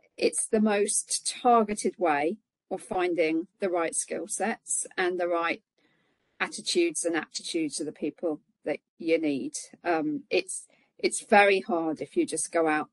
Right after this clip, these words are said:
and fish in the open market, um, to see who applies to a role. Um, personally, I would say it's, it's easier. I find it's easier at the more senior levels. The,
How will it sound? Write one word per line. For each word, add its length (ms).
and 140
fish 480
in 100
the 120
open 260
market, 460
um, 480
to 100
see 280
who 200
applies 520
to 120
a 60
role. 380
Um, 460
personally, 560
I 160
would 140
say 520
it's, 540
it's 200
easier. 840
I 200
find 280
it's 140
easier 500
at 100
the 80
more 180
senior 420
levels. 480
The, 180